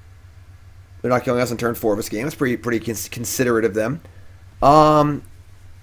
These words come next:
I think we're gonna just Wayfinder or Minister here over Champion. I guess Champion finds, uh, helps find a, a gate.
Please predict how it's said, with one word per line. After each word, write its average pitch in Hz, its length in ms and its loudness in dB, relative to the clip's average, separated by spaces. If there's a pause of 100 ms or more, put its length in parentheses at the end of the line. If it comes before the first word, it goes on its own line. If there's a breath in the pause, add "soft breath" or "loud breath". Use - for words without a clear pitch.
(640)
I 151 80 0
think 285 120 0
we're 370 100 2
gonna 247 140 6
just 139 160 0
Wayfinder 110 580 2
or 104 60 -2
Minister 107 400 -4
here 113 360 2
over 107 160 -2
Champion. 117 540 -4 (880)
I - 60 -18
guess - 160 2
Champion 135 380 0
finds, 104 460 -4
uh, 82 300 -2 (1000)
helps 110 240 -6
find 101 340 -6
a, 65 300 -8 (500)
a - 80 -12
gate. - 400 -8